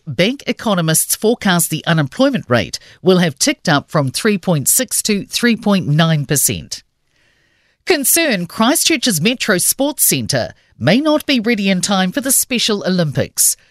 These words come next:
Christchurch is hosting the Games at the end of twenty twenty-five,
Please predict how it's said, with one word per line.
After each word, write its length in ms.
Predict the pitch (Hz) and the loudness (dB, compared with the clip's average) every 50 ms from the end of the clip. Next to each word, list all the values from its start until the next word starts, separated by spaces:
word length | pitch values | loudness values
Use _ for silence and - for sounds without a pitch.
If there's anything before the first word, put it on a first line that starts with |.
| _ _ _ _ _ | _ _ _ _ _
Christchurch 540 | - - 196 220 - 202 - 277 220 - 185 | -2 2 2 2 2 2 0 -2 -2 0 0
is 120 | 147 - | 0 0
hosting 420 | - 190 208 - - - 170 139 | 2 2 2 2 2 0 -2 -2
the 80 | 113 117 | -2 -4
Games 460 | 92 117 110 95 80 98 165 170 - | -4 -2 -4 -4 -4 -4 -2 0 0
at 120 | 170 - - | 0 0 -2
the 240 | 151 - - 185 | -6 -6 -4 -2
end 100 | 190 170 | 0 0
of 120 | 165 147 - | 0 -2 -2
twenty 280 | - - 202 165 160 | -2 -4 -2 -2 -2
twenty-five, 880 | 143 - 185 160 135 135 127 - - - 220 220 165 113 85 65 73 - | -2 0 -2 0 0 0 -2 -2 0 0 0 2 2 0 -2 -4 -6 -12